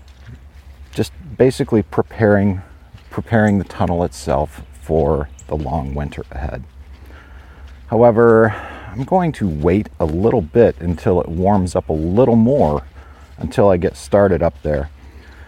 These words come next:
But in the meantime, we'll walk around and take advantage of the nice, crisp morning here in Northeast Ohio. Like I said, it's Friday, November twenty-seventh,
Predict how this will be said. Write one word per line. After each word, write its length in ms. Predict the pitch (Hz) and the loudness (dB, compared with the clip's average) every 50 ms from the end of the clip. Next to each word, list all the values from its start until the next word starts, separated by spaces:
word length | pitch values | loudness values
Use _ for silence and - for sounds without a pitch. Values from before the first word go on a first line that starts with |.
| - - - - - - - | -20 -20 -20 -20 -20 -6 0
But 400 | - 101 98 92 92 95 92 - - - - | 2 4 6 6 6 6 4 2 -2 -8 -10
in 140 | - 104 120 | -4 0 2
the 60 | 117 | 2
meantime, 520 | 120 165 226 294 - - 95 82 85 92 104 - - - - - - - - - | 2 2 0 -2 0 0 0 0 0 -2 -4 -8 -14 -20 -20 -20 -20 -18 -6 -2
we'll 140 | 110 113 120 | 0 2 4
walk 220 | 131 139 151 - | 4 2 2 2
around 380 | 147 113 95 80 82 98 110 90 | 2 2 2 2 2 2 0 0
and 160 | 78 82 82 - - - - | -2 -4 -6 -8 -14 -20 -16
take 240 | - - 131 113 - | -8 -6 -6 -4 -2
advantage 640 | 104 92 80 76 98 98 98 98 95 101 82 71 76 | -4 -4 -4 -2 0 0 0 0 -2 -4 -4 -4 -4
of 140 | 87 73 76 | -6 -6 -6
the 60 | 78 | -6
nice, 440 | 80 78 82 95 101 98 - - - | -4 -4 -4 -4 -4 -6 -8 -12 -20
crisp 480 | - - - - - 156 - - - - - - - - - | -18 -18 -8 -4 -4 -4 -4 -4 -10 -20 -20 -20 -20 -10 -4
morning 540 | 104 98 101 110 113 120 104 71 69 67 | -2 0 2 4 4 2 2 0 -2 -6
here 340 | 64 67 - - 95 87 82 | -8 -8 -4 0 0 0 0
in 260 | - - 78 76 80 | 0 -4 -4 -4 -2
Northeast 640 | 80 90 98 101 101 - - - 87 90 87 - - - - 82 | -2 0 -2 -2 -4 -6 -10 -10 -8 -8 -8 -10 -14 -8 -6 -6
Ohio. 680 | 76 - - - - - - 80 - - - - - - - - - - - - - - - - - - - - - - - - | -6 -6 -8 -10 -10 -8 -6 -6 -6 -8 -10 -12 -14 -16 -20 -20 -20 -20 -20 -20 -20 -20 -20 -20 -20 -20 -20 -20 -20 -18 -8 -4
Like 160 | - 202 - | -4 -2 0
I 60 | 170 | -2
said, 260 | 127 - 95 92 87 87 | -2 2 2 2 2 2
it's 160 | 98 - - | 0 -4 -6
Friday, 560 | - - 107 98 98 98 98 95 98 104 110 - - - - - | -2 2 4 4 4 4 2 0 -2 -4 -6 -12 -18 -16 -10 -8
November 320 | 107 101 92 95 95 95 | -6 -2 -2 -2 -2 -2
twenty-seventh, 720 | 92 - - 95 90 98 - - - 82 87 113 139 - | -4 -4 -4 -4 -4 -4 -6 -4 -2 -2 -2 -2 -4 -8